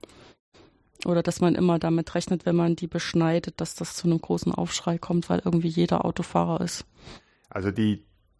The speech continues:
Speaker 2: Diskussionen gibt's natürlich immer, klar, wenn man, wenn man irgendwo was, äh, ändert, dann,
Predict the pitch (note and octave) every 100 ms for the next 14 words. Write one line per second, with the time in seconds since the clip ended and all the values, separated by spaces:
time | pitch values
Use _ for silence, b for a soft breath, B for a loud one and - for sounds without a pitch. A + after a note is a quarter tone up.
0 | _ _ A2+ G2+ - G#2 - F#2 G#2+ G#2+
1 | G2+ G2+ - F#2 - F2+ F2+ F#2 F#2+ -
2 | E2 E2 E2 E2+ D#2+ D#2+ E2 E2 - F#2
3 | F2+ E2 E2 E2 - F2 E2 D#2+ - b
4 | b b b _ - G2+ G#2+ A2 A2 -
5 | G2 F2+ F2+ E2+